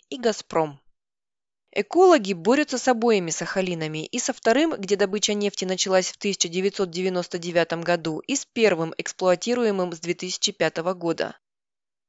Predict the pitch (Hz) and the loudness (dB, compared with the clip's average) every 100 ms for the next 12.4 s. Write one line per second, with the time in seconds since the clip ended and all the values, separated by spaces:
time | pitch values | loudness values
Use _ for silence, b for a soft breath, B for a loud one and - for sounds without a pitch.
0 | _ _ - 180 247 262 220 226 240 247 | _ _ -6 -2 0 0 2 4 4 0
1 | - 320 302 - 170 160 208 233 233 214 | -2 2 2 2 0 0 2 0 0 0
2 | 214 226 - 208 220 202 220 190 190 202 | 2 2 0 -8 -2 4 6 6 0 -2
3 | - 190 196 - 202 214 208 165 - 185 | -4 -4 -4 -2 0 2 2 2 2 0
4 | 185 214 202 - - 202 165 - 185 202 | 2 2 0 -4 -2 -2 -2 -2 0 2
5 | 214 214 185 185 214 190 151 - - 185 | 0 0 -4 -2 2 2 0 -4 0 2
6 | 208 208 160 - 160 - 180 196 196 - | 2 -2 -6 -4 -4 -4 -6 -6 -6 -6
7 | 214 196 190 190 196 202 202 190 - 165 | -4 -2 -4 0 0 0 -2 -4 -4 -4
8 | - 196 202 208 180 208 175 175 175 175 | -2 -4 -2 -2 2 2 2 -2 -4 0
9 | 196 185 175 175 180 170 165 156 165 160 | 0 -2 -6 0 0 0 -4 0 2 2
10 | 156 165 - 170 254 - 185 180 233 240 | 0 -8 -8 -4 -2 -2 -4 -2 -2 -4
11 | - 196 - 180 165 160 156 151 170 175 | -2 -4 -2 -2 -2 -4 -6 -6 -6 -4
12 | 190 185 160 160 | -2 0 0 -2